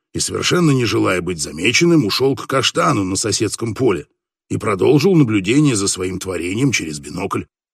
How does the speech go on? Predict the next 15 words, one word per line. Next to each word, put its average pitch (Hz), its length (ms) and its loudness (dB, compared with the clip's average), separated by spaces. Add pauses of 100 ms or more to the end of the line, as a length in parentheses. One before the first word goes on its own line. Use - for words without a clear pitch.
(500)
Остальные 107 500 -6
кивнули. 113 400 -2 (920)
«Звучит 165 380 2
убедительно», — 180 480 6
сказал 107 280 0
Себастьян. - 540 -6 (600)
«Может, 143 260 0
металлический 139 560 2
демон, 143 300 4
стоящий 117 540 0
будто 113 340 -2
бы 120 160 4
во 117 100 2
главе 113 320 2
пожара, 110 500 0